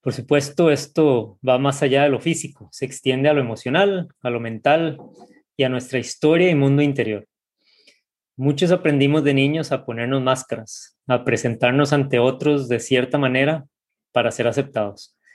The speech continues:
El problema es que en esa búsqueda de aceptación del otro,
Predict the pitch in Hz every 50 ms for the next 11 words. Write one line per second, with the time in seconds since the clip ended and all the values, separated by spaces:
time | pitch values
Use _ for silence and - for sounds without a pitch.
0 | - - - _ _ _ _ _ _ _ _ _ - - 135 139 147 139 131 135
1 | 143 156 165 170 170 - - - 190 190 196 208 - - 170 143 143 143 143 185
2 | 170 175 180 175 - - 180 175 175 165 160 - 147 139 - 156 139 - - 160
3 | 156 160 175 180 180 165 - 139 - 147 143 143 143